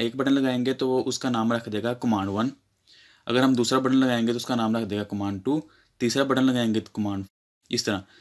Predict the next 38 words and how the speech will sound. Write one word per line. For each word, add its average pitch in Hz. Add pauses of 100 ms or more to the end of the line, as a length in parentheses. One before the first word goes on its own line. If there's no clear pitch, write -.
(180)
ये 143
अब 156
हम 156
पे 151
डिपेंड 143
है, 143
तो 143
हम 135
भूल 120
ना 127
जाएं। 127
अगर 123
फर्ज 127
करें 117
ऐसा, 117
अ, 117
सॉफ्टवेयर 117
बनाया 110
है, 110
ऐसा 110
एप्लीकेशन 117
बनाया 131
है 113
जिसके 113
ऊपर 135
सौ 127
से 139
ज़्यादा 135
बटन 135
लगे 113
हैं, 101 (480)
तो 156
हम 160
कैसे 151
भी 165
याद 127
रखें 123
कि 127